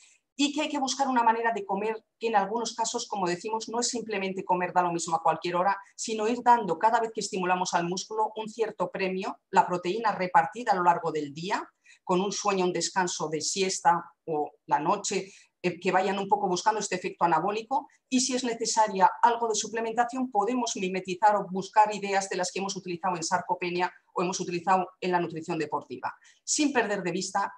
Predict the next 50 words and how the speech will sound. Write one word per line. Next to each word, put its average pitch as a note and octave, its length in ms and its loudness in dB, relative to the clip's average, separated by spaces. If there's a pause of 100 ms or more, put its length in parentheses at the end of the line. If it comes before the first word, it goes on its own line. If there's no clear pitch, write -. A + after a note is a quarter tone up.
(120)
que G3 140 -2
hay G#3 140 0
algo F#3+ 200 0
muy F3+ 200 -2
importante, D#3+ 680 -2 (160)
que E3 120 -2
es - 320 -4
la E3+ 160 4
cabeza, E3+ 360 2
cómo F#3 180 -2
está E3+ 180 0
la D#3+ 100 0
cabeza D#3+ 480 0
y F3 100 -6
cómo F3 200 -2
está, F3 280 0 (300)
eh, E3 460 0 (100)
la F3+ 120 4
motivación E3+ 520 0
de F3 80 -2
este F3+ 160 -6
paciente F3+ 400 0
por G3+ 160 4
iniciar F3 340 2
ese - 200 -4
protocolo, F3+ 420 -2
esa F#3+ 200 0
rutina G3 420 -4 (100)
y G#3 80 -8
quitarse A#3 480 2
estrés G#3+ 300 -2
diciendo, F#3 320 0
"Me F3+ 80 2
han G#3 80 0
dicho G#3+ 240 -6
que G3+ 100 2
hay F#3 60 2
un E3 160 -2
plan". D3 180 2 (160)
Yo A3 80 -4
creo A3 180 0
que G3 60 4
aquí G#3 140 -2
hemos G3 180 -2
de F3+ 60 -2
decir E3 200 -4
todos, - 340 -8
"Hay G#3+ 140 4
un A3+ 140 -6
plan", E3 260 0